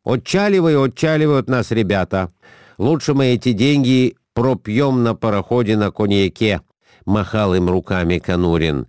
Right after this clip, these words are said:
Глафира Семёновна, прикрывая лицо носовым платком, кричала лодочнику: "Сеньор, але,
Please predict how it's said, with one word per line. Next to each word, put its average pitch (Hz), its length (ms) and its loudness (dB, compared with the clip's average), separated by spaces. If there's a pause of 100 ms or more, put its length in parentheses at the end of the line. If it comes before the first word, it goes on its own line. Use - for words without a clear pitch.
(360)
Глафира 78 540 -2
Семёновна, 85 720 -2
прикрывая 85 680 -2
лицо 87 500 -2
носовым 80 520 -2
платком, 117 680 -2 (260)
кричала 98 760 -2
лодочнику: 87 960 -2 (500)
"Сеньор, 262 840 0 (160)
але, 226 560 0